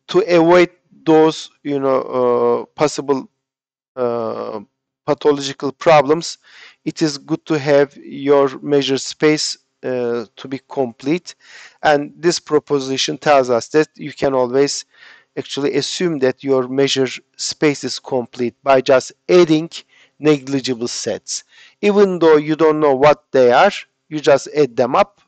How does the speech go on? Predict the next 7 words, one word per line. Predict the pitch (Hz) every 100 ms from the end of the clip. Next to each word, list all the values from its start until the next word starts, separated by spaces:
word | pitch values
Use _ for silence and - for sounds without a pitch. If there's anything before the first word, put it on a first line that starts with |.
| _ _ _ _ _ _ _
and | 143 151
you | 147 139 131 -
o-, | - - - -
obtain | 107 139 _ 151 135
a |
complete | 127 - 123 - 120
set, | - - - _